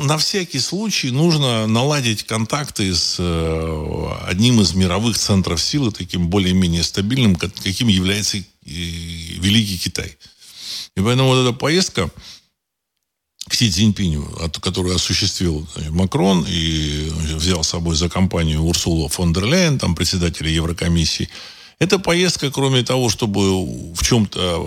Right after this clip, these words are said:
уговорить, э, этого Си Цзиньпиня в отношении, там, России, там, в общем-то,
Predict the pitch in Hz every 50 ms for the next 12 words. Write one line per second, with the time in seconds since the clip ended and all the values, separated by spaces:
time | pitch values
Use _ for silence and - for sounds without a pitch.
0 | 78 - - 85 - - - - - - - 58 - 104 98 107 110 117 117 113
1 | 107 92 90 - - - - - _ _ _ _ _ _ _ - 85 85 87 87
2 | 82 82 78 78 76 76 76 76 76 78 80 82 - 82 80 82 82 80 - -
3 | 101 87 92 107 113 117 - 208 220 208 185 156 131 123 117 104 104 - 117 110
4 | 104 - 107 92 90 87 82 - 90 82 78 80 92 98 - - 170 170 170 156
5 | 139 120 107 92 - - 87 87 80 78 78 - - 80 80 78 - -